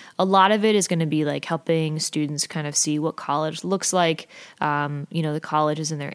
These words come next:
area. They might be able to go on tours of colleges farther away.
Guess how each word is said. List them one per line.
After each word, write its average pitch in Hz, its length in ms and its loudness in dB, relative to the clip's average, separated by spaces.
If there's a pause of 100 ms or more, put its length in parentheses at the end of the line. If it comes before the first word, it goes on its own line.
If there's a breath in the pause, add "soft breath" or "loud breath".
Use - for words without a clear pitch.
area. 170 520 2
They 160 60 -4
might - 140 -8
be 151 60 -6
able 151 40 -8
to 156 60 -6
go 147 180 -4
on 143 160 -8
tours 156 500 -2
of 147 120 -10
colleges 147 500 -4
farther - 380 -8
away. 175 480 2